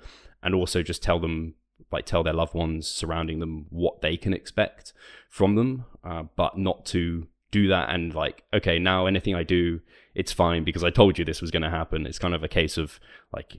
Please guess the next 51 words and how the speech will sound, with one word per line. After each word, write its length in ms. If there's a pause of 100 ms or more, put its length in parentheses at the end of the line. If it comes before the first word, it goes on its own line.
(100)
if 160
you're 100
becoming 300
too 140
much 140
of 60
an 80
asshole, 560 (220)
or, 280 (100)
like, 140
tell 220
me 220 (120)
and 240
I 180
will 160
try 200
and 80
do 100
my 120
best 540
to 340
not 320
be 140
like 240
that. 220 (400)
Uh, 100
because, 640
yeah, 180
the, 220 (260)
the 100
smallest 520
things 220
annoy 200
you. 180
You 80
probably 240
say 180
this 180
about, 360
like, 240 (100)
with, 260
uh, 280
when 120
you're 160
eating, 600
say, 180
with 140
your 80
girlfriend 420
or 100
anyone 440